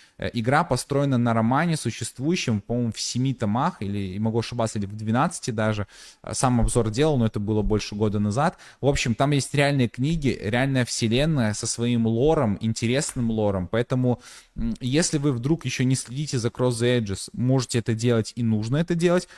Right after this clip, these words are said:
плюс погружаться в лор. Если вам будет нравиться вот эта вся, э, мистика, которая описана в их, э, вселенной,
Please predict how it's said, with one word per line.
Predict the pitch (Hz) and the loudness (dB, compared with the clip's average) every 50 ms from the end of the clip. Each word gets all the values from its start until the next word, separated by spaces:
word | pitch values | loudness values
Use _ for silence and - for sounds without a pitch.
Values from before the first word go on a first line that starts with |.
| - _ _ | -20 _ _
плюс | - 185 190 - | 0 0 0 0
погружаться | - - 143 135 127 131 135 139 135 135 | 0 -2 -2 0 0 0 0 2 0 0
в | - - 131 113 | 0 -2 -2 -2
лор. | 123 147 170 190 202 208 - _ _ _ _ _ _ _ _ _ _ _ _ _ - - - | 0 0 0 0 0 -2 -4 _ _ _ _ _ _ _ _ _ _ _ _ _ -20 -8 -2
Если | - 135 147 - - | 2 2 2 2 2
вам | 131 127 123 120 | 2 2 4 4
будет | 113 123 117 117 110 - | 4 2 0 0 -2 0
нравиться | 120 127 127 127 113 104 - - 98 | 2 2 2 2 0 -2 -2 -4 -4
вот | 95 98 - | -4 -4 -4
эта | 98 - 98 | -6 -6 -8
вся, | - - - 104 101 98 - - - - _ - | -8 -6 -2 0 0 0 -2 -4 -14 -20 _ -10
э, | - 92 95 92 92 90 90 90 90 90 90 90 90 92 87 | -6 -4 -4 -2 -2 -2 -2 -2 -2 -2 -2 -4 -4 -6 -8
мистика, | 87 85 92 92 95 120 131 135 135 - - - - - - | -10 -10 -10 -8 -4 0 2 2 2 0 -4 -10 -10 -10 -8
которая | - 104 - 101 98 98 - | -6 -2 -2 0 0 0 0
описана | - 101 - - 117 - - - 98 92 | -2 -4 -4 -4 -4 -4 -2 -2 -4 -2
в | 92 113 | -2 -2
их, | 117 - - - - | -4 -4 -6 -8 -8
э, | 92 92 92 95 - - 101 - | -6 -6 -6 -6 -6 -8 -10 -10
вселенной, | - - - 117 110 143 175 202 202 190 175 143 120 | -8 -2 0 0 2 2 2 2 2 0 0 0 -2